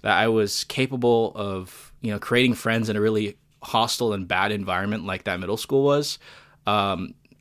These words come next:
you know, being picked on by bullies and all that stuff. And it still has, uh, a really, really dark role in my insecurities till this day. And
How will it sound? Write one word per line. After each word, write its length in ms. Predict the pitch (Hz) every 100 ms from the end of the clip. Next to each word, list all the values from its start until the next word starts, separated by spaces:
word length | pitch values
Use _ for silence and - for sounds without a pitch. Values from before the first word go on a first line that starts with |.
| 92 101
you 140 | 104 110
know, 140 | 98
being 200 | 98 110
picked 280 | - 110 -
on 120 | 110
by 120 | 98
bullies 420 | 92 143 151 143 113
and 80 |
all 140 | 107 107
that 100 | 107
stuff. 320 | - 110 -
And 180 | 101 104
it 140 | 107
still 240 | - 135 117
has, 400 | 104 101 95 - - - _ _ -
uh, 400 | 95 92 80 - - -
a 80 |
really, 400 | 104 117 135 131
really 500 | 110 110 107 104 95
dark 460 | - 104 104 104 -
role 400 | 101 104 104 101
in 320 | - 101 98
my 300 | 98 95 92 92
insecurities 640 | 110 98 101 - 104 101 92
till 180 | - 104
this 160 | 92
day. 460 | - 120 110 95 - - _ _ _ -
And 640 | 107 104 98 95 92 90